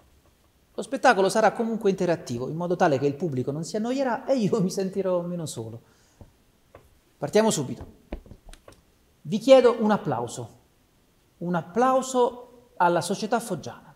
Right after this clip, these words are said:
Mm? Anzi, nel particolare al pregiudicato che ha inaugurato il nuovo anno con un bel augurio social.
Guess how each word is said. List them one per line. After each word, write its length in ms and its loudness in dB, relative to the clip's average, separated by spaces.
Mm? 120 -6
Anzi, 400 -2
nel 220 -4
particolare 880 0
al 260 -2
pregiudicato 840 -2
che 180 -2
ha 460 -2
inaugurato 640 0
il 100 0
nuovo 320 0
anno 480 -2
con 220 -6
un 360 -4
bel 300 0
augurio 480 0
social. 500 -10